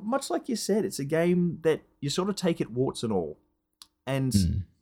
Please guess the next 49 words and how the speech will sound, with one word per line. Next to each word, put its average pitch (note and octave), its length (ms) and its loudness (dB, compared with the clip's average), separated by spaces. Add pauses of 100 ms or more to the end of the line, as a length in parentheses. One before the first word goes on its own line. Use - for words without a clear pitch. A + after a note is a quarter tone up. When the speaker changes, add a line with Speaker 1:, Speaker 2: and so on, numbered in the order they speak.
Speaker 1:
I C#3+ 40 -4
think G#3 160 -4
the D3 120 2
other C#3+ 120 0
thing B2+ 180 -4
I - 40 0
said A2 200 -2
in G2+ 80 0
my G2+ 440 2
closing F#2+ 380 -2
statement F#2 360 -4
in F2+ 60 -4
the F2 60 -6
review, F2+ 400 -6
which A#2 200 -6
I G3 80 -4
did E3+ 180 -4
give F#2+ 120 -6
it E2 40 -8
a - 40 -12
seven E2+ 280 -10
out E2+ 100 -14
of E2 60 -16
ten, E2 300 -16
I G2+ 80 -8
just A#2+ 220 -10
said, G#2 280 -4 (1080)
"The C#3 120 -6
difference F#3+ 420 -2
between D3+ 320 0
this C3 180 0
game B2+ 240 2
and G#2+ 100 0
a G#2 40 0
lot G#2 120 0
of F#2+ 60 -4
other G2 160 0
Sonic G2 320 -4
games F2+ 460 -6
is G#2 180 -8
that G#2 220 -2
the A#2 100 -2
amount C3 300 -2
of - 100 -10
patience A2+ 540 -8
it F#2+ 220 -12
asks G2+ 420 -4
of E2+ 120 -12
you E2 300 -10